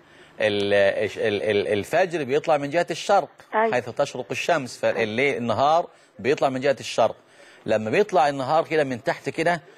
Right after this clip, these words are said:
Speaker 1: بيطلع لفوق ويزيح ظلام الليل وراه. بي-،
Speaker 2: أي.
Speaker 1: بيزيح ظلام الليل كده. فما تبص لجهة الشرق،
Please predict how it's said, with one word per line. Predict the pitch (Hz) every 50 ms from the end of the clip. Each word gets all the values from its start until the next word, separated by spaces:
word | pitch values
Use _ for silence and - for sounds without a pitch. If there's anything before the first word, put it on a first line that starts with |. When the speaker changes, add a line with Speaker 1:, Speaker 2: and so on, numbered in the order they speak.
| - - -
Speaker 1:
بيطلع | 104 98 143 170 165 - 143 131 127
لفوق | 127 117 - - 160 170 175 160 123
ويزيح | 123 123 120 120 107 123 175 180 - -
ظلام | 120 117 113 127 143 147 143
الليل | 127 117 117 127 139 127
وراه. | 117 113 110 107 101 92 - - - _ - _ -
بي-، | 101 104
Speaker 2:
أي. | 110 117
Speaker 1:
بيزيح | - 113 107 107 98 98 131 - -
ظلام | 123 98 101 113 123 120 120
الليل | 120 113 120 113
كده. | - - 104 95 85 - - - - - - - -
فما | - - 123 113 117 117
تبص | 110 127 190 202 190 -
لجهة | 165 143 127 127 165 151 -
الشرق، | 131 - - - 170 185